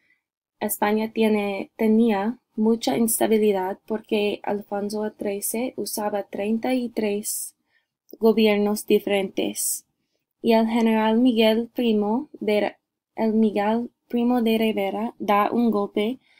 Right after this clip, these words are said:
contra el rey y establece una dictadura. La mayor parte de los escritores en esta época no creen ni apoyan en una dictadura.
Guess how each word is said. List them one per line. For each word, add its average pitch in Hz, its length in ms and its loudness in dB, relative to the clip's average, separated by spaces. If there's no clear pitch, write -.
contra 240 420 -2
el 214 240 -4
rey 202 420 -2
y 208 120 -2
establece 208 840 0
una 220 220 2
dictadura. 202 720 -2
La 226 200 4
mayor 226 380 2
parte 240 500 -2
de 214 200 0
los 202 320 -4
escritores 220 800 -4
en 208 80 -2
esta 202 320 -4
época 208 560 -6
no 220 280 2
creen 226 500 2
ni 220 180 2
apoyan 196 640 -6
en 208 200 -6
una 196 220 -6
dictadura. 180 640 -4